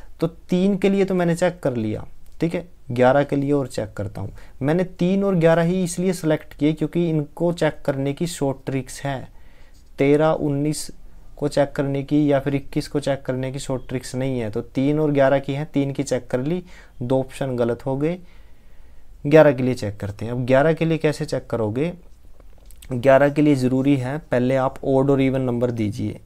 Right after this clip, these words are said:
एक, एक, चार, एक, एक, चार, तो ये है ऑड,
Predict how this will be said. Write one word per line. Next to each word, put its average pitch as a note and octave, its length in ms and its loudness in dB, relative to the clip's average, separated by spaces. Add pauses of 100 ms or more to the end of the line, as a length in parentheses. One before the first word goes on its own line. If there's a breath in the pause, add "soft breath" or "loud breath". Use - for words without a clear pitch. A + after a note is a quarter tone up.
(120)
एक, C3 340 0 (120)
एक, B2+ 260 0 (120)
चार, B2 400 0 (120)
एक, B2 320 0 (120)
एक, A#2+ 200 -4 (100)
चार, G#2 320 -2 (140)
तो B2 80 0
ये C3 260 4
है C#3 300 -2
ऑड, A#2 340 0